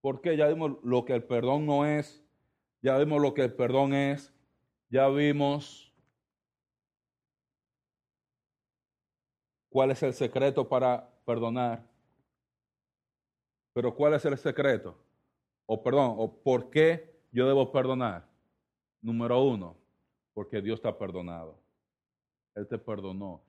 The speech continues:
y por eso tú puedes perdonar. Y déjame decirte algo si tú no lo sabías. Nadie te va a ofender a ti tantas veces o más veces que las veces que tú has ofendido a Dios.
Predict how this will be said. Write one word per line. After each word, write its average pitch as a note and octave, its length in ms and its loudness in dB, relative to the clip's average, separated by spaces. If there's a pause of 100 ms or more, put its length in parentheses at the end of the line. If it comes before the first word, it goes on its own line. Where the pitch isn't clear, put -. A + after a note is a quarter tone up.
(140)
y A2+ 60 -20
por G#2+ 280 -8
eso B2 200 -8
tú A2+ 200 -12
puedes B2 300 -6
perdonar. F#2 540 -10 (240)
Y A2+ 60 -8
déjame C#3+ 280 -4
decirte C3+ 340 -4
algo A#2+ 220 0
si G#2+ 100 -12
tú A2+ 100 -12
no A2 100 -6
lo A2 100 -8
sabías. F2+ 460 -8 (600)
Nadie E3 420 -2
te D3 100 -2
va C#3 60 4
a C#3+ 40 2
ofender C3 320 -2
a B2 100 -4
ti B2 120 -6
tantas D3 560 -2
veces B2 520 -4 (540)
o A#2+ 120 0
más C3 220 -2
veces C3 240 -2
que B2+ 100 -6
las A2+ 120 -2
veces A#2+ 220 -6
que G#2+ 100 -14
tú A#2 120 -8
has G#2+ 120 -6
ofendido F#2+ 400 -8
a F2 80 -6
Dios. - 340 -20